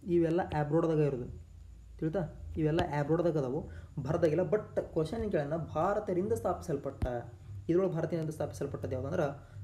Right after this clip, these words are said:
Cognizant, ಕುಮಾರ್ ಮಹಾದೇವ್, ಫ್ರಾನ್ಸಿಸ್ಕೋ ಡಿ ಸೌಜಾ, ಲಕ್ಷ್ಮೀನಾರಾಯಣ್ ಅಂತಕ್ಕಂಥ ಭಾರತೀಯರು ಕೂಡಿ ಅಮೆರಿಕದ ನ್ಯೂ ಜೆರ್ಸಿಯಲ್ಲಿ ಇದನ್ನು ಸ್ಥಾಪನೆ ಮಾಡ್ತಾರೆ. ಈ digital ಸೇವೆ ಆಗಿರ್ಬೋದು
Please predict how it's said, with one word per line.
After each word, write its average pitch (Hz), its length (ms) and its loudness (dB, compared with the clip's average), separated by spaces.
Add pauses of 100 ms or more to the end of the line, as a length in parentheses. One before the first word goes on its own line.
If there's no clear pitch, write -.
(100)
Cognizant, 143 520 -2 (460)
ಕುಮಾರ್ 151 220 0
ಮಹಾದೇವ್, 160 560 0 (120)
ಫ್ರಾನ್ಸಿಸ್ಕೋ 151 580 -2
ಡಿ 147 160 -2
ಸೌಜಾ, 143 720 -2 (160)
ಲಕ್ಷ್ಮೀನಾರಾಯಣ್ 160 560 2
ಅಂತಕ್ಕಂಥ 143 260 -4
ಭಾರತೀಯರು 185 540 2
ಕೂಡಿ 170 360 2 (460)
ಅಮೆರಿಕದ 160 320 4
ನ್ಯೂ 160 300 2
ಜೆರ್ಸಿಯಲ್ಲಿ 165 540 6
ಇದನ್ನು 156 460 -2
ಸ್ಥಾಪನೆ 147 460 2 (540)
ಮಾಡ್ತಾರೆ. 151 540 0 (220)
ಈ 147 100 4
digital 143 340 4
ಸೇವೆ 151 180 4
ಆಗಿರ್ಬೋದು 131 420 0